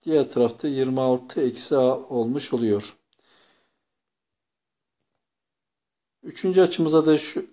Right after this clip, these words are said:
açıya da bu açıya da X açısı diyelim. İki iç açının toplamı üçüncü dış açıya eşit. X ile buradaki kuralımız şu. İki iç açının toplamı üçüncü dış açıya eşit. Şunu kullanıyoruz.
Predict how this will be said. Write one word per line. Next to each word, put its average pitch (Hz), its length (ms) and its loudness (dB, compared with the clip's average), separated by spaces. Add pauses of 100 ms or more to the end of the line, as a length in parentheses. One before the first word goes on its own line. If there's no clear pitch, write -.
(120)
açıya 139 420 -2
da 156 280 2 (1900)
bu 160 200 -2
açıya 139 360 2
da 160 60 -4
X - 180 -6
açısı 120 400 -4
diyelim. 107 380 -2 (760)
İki - 260 -8
iç 185 160 -4
açının 160 280 0
toplamı 156 460 0
üçüncü 156 380 -2
dış 151 200 0
açıya 127 280 0
eşit. - 380 -8
X - 400 -10
ile 117 320 0 (1900)
buradaki 156 400 0
kuralımız 127 460 2
şu. - 120 0
İki 165 280 -2
iç 143 160 -2
açının 135 260 0
toplamı 135 420 -2
üçüncü 143 400 -6
dış 147 220 -4
açıya 123 300 0
eşit. - 280 -8
Şunu 135 300 -8
kullanıyoruz. 104 800 -6